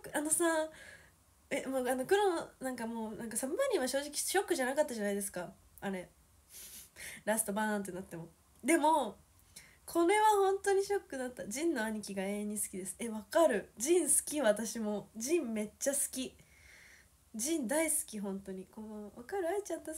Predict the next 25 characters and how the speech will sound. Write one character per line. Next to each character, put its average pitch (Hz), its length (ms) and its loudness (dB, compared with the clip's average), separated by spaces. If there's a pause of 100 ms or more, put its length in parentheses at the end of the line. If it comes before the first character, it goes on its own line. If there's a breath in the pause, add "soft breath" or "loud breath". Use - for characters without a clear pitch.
け 330 140 -8
る 311 80 -12
と。 - 80 -12
ね、 - 40 -10 (720)
も 415 220 2
う 381 40 2
あ 370 40 0
の 339 100 -4
映 370 140 0
画 381 160 0
何 370 140 0
作 381 180 -4
目 381 100 -4
か。 320 100 -8 (600 loud breath)
何 320 160 -6
の 277 80 -4
映 240 140 -6
画 233 80 -10
か 226 80 -10
分 214 80 -12
か 214 80 -8
る。 202 120 -8
す - 200 0
ご 277 180 2
っ。 - 80 -4